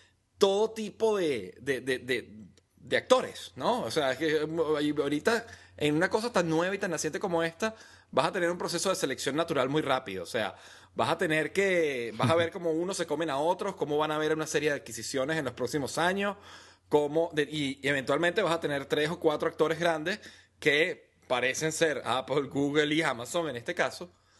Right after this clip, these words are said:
y, eh, ellos van a probablemente dominar el mercado o marcar la pauta y tú te vas a casar con una de estas tecnologías y por consecuencia, pa-, ¿sabes? Este, este,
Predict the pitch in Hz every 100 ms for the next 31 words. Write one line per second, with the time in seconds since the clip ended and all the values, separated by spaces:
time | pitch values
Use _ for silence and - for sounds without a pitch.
0 | _ _ _ - 165 175 180 208 220 -
1 | 156 151 143 139 143 139 139 156 156 147
2 | 139 147 151 131 98 85 - 135 127 135
3 | 143 127 147 127 123 120 151 135 151 160
4 | 143 123 117 113 151 143 151 185 151 131
5 | 131 143 110 - 135 120 117 117 104 113
6 | 110 107 110 123 110 98 110 113 117 -
7 | - - - - 117 113 117 110 113 117
8 | 110 107 135 123 117 104 135 101 101 95
9 | 92 - 101 87